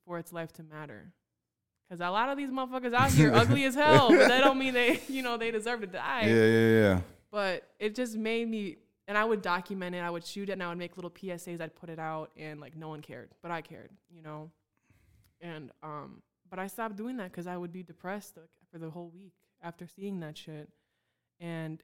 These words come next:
Speaker 1: you'd also get sick 'cause the animals, the, just being by those trucks, the fume, it stinks, and it's,
Speaker 2: All the
Speaker 1: it's
Speaker 2: bio waste and all that
Speaker 1: Yeah, it's
Speaker 2: shit.
Speaker 1: horrible. And, and then, yeah, just, I
Speaker 2: They're
Speaker 1: just
Speaker 2: just all shitting on each other and laying in it,
Speaker 1: It's
Speaker 2: right?
Speaker 1: two deckers.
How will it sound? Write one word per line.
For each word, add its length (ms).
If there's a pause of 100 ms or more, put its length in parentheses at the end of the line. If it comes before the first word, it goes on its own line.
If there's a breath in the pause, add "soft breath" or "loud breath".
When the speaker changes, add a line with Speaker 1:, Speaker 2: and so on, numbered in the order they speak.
Speaker 1:
you'd 180
also 260
get 180
sick 420 (520)
'cause 160
the 160
animals, 440
the, 140
just 400
being 320
by 160
those 220
trucks, 440
the 180
fume, 480
it 100
stinks, 680 (160)
and 240
it's, 240 (200)
Speaker 2:
All 160
the 80
Speaker 1:
it's 60
Speaker 2:
bio 280
waste 320
and 80
all 80
that 60
Speaker 1:
Yeah, 240
it's 100
Speaker 2:
shit. 60
Speaker 1:
horrible. 600
And, 240 (260)
and 220
then, 340
yeah, 280
just, 240
I 80
Speaker 2:
They're 100
Speaker 1:
just 60
Speaker 2:
just 180
all 140
shitting 340
on 140
each 160
other 260
and 240
laying 260
in 80
it, 80
Speaker 1:
It's 120
Speaker 2:
right? 80
Speaker 1:
two 180
deckers. 720